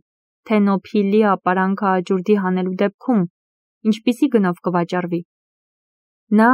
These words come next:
Ոմն Դել Նելսոնի ամեն բանով ապահովեց դեպի Մեքսիկա արշավ կազմակերպելու համար։ Այդ արշավի արդյունքում նույնիսկ պատմության ողջամիտ տվյալներով հայտնի է, որ Դել Նելսոնը հայտնագործել է ոսկու այնպիսի հարուստ հանքավայրեր,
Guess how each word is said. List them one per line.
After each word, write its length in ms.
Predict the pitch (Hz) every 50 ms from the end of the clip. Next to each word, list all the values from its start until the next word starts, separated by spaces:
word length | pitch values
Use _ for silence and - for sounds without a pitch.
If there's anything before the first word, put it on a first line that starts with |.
| 269 -
Ոմն 440 | 214 202 233 247 240 233 226 208 196
Դել 220 | - 226 220 214 208
Նելսոնի 640 | 208 220 240 269 269 - - 226 196 190 190 185 180
ամեն 380 | - 214 214 220 240 262 269 254
բանով 360 | 214 208 196 196 226 247 226
ապահովեց 560 | 196 190 - 185 185 185 185 202 262 269 -
դեպի 280 | - - 190 185 - 202
Մեքսիկա 540 | 208 202 185 180 - - 202 190 - 262 277
արշավ 400 | 247 196 190 - - 247 240 _
կազմակերպելու 800 | - 190 185 - 185 185 180 - 175 175 - - 165 180 185 185
համար։ 320 | 175 175 170 165 185 190 - _ _ _ _ _ _ _ _ _ _ _ _ _ _ _ _ _ _ -
Այդ 260 | 220 226 226 220 208
արշավի 380 | 196 185 - - 208 190 202 202
արդյունքում 640 | 180 175 - - - 190 175 190 190 - 277 311 294 - _ _ _ _ _ _ - 208
նույնիսկ 460 | 214 240 269 285 285 247 - _ -
պատմության 680 | - 185 185 185 - 185 190 190 - 247 240 220 202
ողջամիտ 580 | 180 185 196 190 - - - 220 220 233 226 233 _
տվյալներով 680 | - 202 190 208 196 190 196 202 202 196 196 180 175 _ _ _ _ _ _ _ _ _ _ -
հայտնի 440 | - - 208 196 - _ - 226 254
է, 140 | 277 277 247 202
որ 260 | 180 190 185 185 175 -
Դել 240 | - - 202 208 214 196
Նելսոնը 560 | 190 185 180 180 190 - - 254 262 285 285
հայտնագործել 760 | 247 220 185 185 - 180 180 175 180 180 180 - - 262 277
է 60 | 254 208
ոսկու 380 | 185 190 190 - - - 254
այնպիսի 480 | 247 240 233 226 214 226 220 - 277 277
հարուստ 400 | 254 233 220 202 202 196 - -
հանքավայրեր, 680 | 208 185 185 180 - 208 196 214 226 226 - 180 175